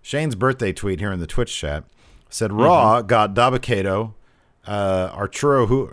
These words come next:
Speaker 1: they got, oh, was this announced on Raw Talk?
Speaker 2: Yeah, must
Speaker 1: Arturo
Speaker 2: be.
Speaker 1: Ruas and Riddick Moss.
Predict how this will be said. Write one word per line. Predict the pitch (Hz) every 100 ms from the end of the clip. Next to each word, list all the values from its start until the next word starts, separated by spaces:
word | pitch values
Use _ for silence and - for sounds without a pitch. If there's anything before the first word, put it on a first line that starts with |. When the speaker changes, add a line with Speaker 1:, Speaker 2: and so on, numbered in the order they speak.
| -
Speaker 1:
they | 104 113
got, | 135 147 -
oh, | 175 180 127
was | 131
this | 131 139
announced | 147 139
on | 131 104
Raw | 98 113
Talk? | - 165 180 - _ _ _ -
Speaker 2:
Yeah, | 104
must | 101
Speaker 1:
Arturo | 92 143 139 131
Speaker 2:
be. | 113
Speaker 1:
Ruas | 131 131 131 131 - - _
and | 110 113 107
Riddick | 101 120 117
Moss. | 117 135 196 127 135 -